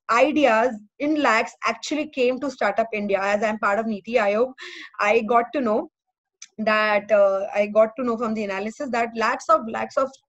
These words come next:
budding entrepreneurs or kids came up with ideas that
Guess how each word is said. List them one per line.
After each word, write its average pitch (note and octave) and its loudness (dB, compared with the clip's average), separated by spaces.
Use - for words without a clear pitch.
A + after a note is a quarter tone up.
budding A#3+ 0
entrepreneurs B3+ 0
or C4 0
kids D#4 -4
came C4 6
up C4 2
with C4+ -2
ideas A#3 2
that A#3+ 2